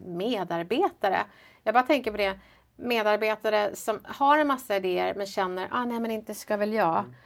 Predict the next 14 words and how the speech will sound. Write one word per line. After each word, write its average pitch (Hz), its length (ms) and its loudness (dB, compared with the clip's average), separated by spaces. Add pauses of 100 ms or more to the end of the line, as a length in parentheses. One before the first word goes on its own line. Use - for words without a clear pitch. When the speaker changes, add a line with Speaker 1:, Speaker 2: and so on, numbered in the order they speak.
(100)
Speaker 1:
Och - 220 -8
så 233 80 -4
kanske 247 220 2
man 240 140 2
jobbar 226 280 2
på 302 80 2
en 302 80 6
arbetsplats 190 600 2
då 196 120 -2
det 190 80 2
är 185 40 4
väldigt 185 380 -2
extrovert 208 640 -2
norm. 208 560 2